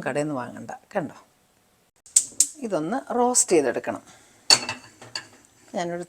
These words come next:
തവ വെച്ചു. ഇത് ഇളക്കിക്കൊണ്ട് നിൽക്കണം, നിങ്ങൾ ഇട്ടേച്ച് പോകരുത് കേട്ടോ. കാര്യം ഇതിനകത്ത്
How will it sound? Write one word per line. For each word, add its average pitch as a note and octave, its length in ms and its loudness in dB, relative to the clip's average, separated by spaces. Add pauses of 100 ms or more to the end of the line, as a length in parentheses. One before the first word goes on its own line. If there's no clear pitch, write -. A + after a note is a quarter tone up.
തവ F3+ 120 2 (140)
വെച്ചു. C#4 260 0 (840)
ഇത് G#3+ 160 4 (320)
ഇളക്കിക്കൊണ്ട് A#3+ 720 2
നിൽക്കണം, C#3+ 360 0
നിങ്ങൾ F#3 240 0
ഇട്ടേച്ച് A#3+ 400 4
പോകരുത് C#3 400 0
കേട്ടോ. - 200 -2 (320)
കാര്യം G#3 180 2
ഇതിനകത്ത് B3 280 4